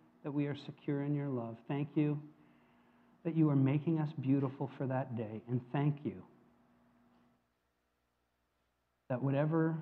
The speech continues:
disappointment we endure now, it is ultimately worth it. Because we are going to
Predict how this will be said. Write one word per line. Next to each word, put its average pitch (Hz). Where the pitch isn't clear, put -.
disappointment 156
we 135
endure 147
now, 110
it 147
is 123
ultimately 123
worth 117
it. 104
Because 135
we 156
are 139
going 127
to 120